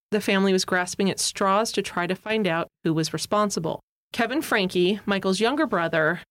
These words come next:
ran a contracting business on the west coast of Florida. He thought it would help him if he learned more about homicide investigations in general, so he turned to his local police in his hometown.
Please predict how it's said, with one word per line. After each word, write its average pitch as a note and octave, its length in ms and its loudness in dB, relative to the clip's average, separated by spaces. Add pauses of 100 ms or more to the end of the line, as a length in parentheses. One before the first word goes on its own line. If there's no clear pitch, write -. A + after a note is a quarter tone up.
ran G#3 200 2
a G3 40 0
contracting A#3 640 0
business G3+ 400 2
on F#3+ 140 2
the F#3 80 4
west F3+ 240 0
coast - 300 -4
of E3+ 60 -2
Florida. A#3+ 560 -2 (600)
He A#3 120 0
thought G#3 240 2
it - 60 -2
would C4 100 0
help C#4 320 -2
him G3 200 2
if G3 100 2
he F#3+ 100 -10
learned F#3+ 300 2
more F#3+ 160 4
about F#3+ 240 0
homicide F#3 500 0
investigations F3+ 760 0
in E3 200 0
general, F#3 540 0 (440)
so A3 160 2
he A3 120 0
turned F#3+ 280 0
to A3+ 120 0
his G3+ 220 2
local F#3+ 340 0
police F3+ 500 0
in F#3+ 120 2
his F#3+ 140 0
hometown. D#3+ 600 0